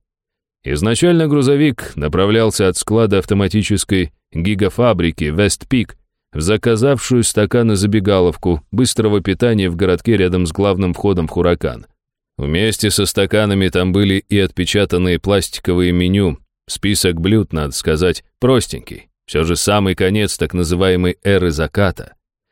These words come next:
У меня есть одно такое меню, коллекционный предмет. И там указано, что литр переслащённой шипучки стоил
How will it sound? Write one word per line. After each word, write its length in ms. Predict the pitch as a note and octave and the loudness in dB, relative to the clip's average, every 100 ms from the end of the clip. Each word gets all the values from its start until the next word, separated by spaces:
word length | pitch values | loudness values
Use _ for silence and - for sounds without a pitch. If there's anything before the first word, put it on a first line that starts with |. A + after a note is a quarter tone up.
| _ _ - | _ _ -4
У 80 | |
меня 280 | F#2 A2+ C3+ | 0 2 2
есть 200 | C3+ - | 2 2
одно 260 | B2 B2+ A2+ | 0 2 0
такое 340 | A2 - G#2+ | 0 2 2
меню, 380 | G2+ G2 F2 C#2 _ _ _ _ | 2 2 0 -2 _ _ _ _
коллекционный 880 | - G#2+ C3 - C3 B2 A#2 A2 G#2 | -4 0 0 0 0 2 2 2 0
предмет. 560 | G2+ G2 F2+ D2 - _ _ _ _ _ | 0 0 0 -2 -6 _ _ _ _ _
И 120 | - | -4
там 260 | - A#2+ A#2 | 0 2 2
указано, 520 | G#2 B2+ G#2+ F2 D2+ | 2 2 2 0 -4
что 240 | - F#2 | -2 0
литр 460 | F#2+ A2 A#2 F2+ D2+ - | 2 2 0 -2 -4 -14
переслащённой 880 | - D#2 F2+ F#2+ G2+ - A#2+ G#2+ G2 | -4 -2 0 0 -2 0 0 2 0
шипучки 640 | - F#2+ - C#3+ - - | 0 -4 -2 -4 -2 -8
стоил 460 | D2+ - A#2+ G#2 F2+ | -8 0 2 2 0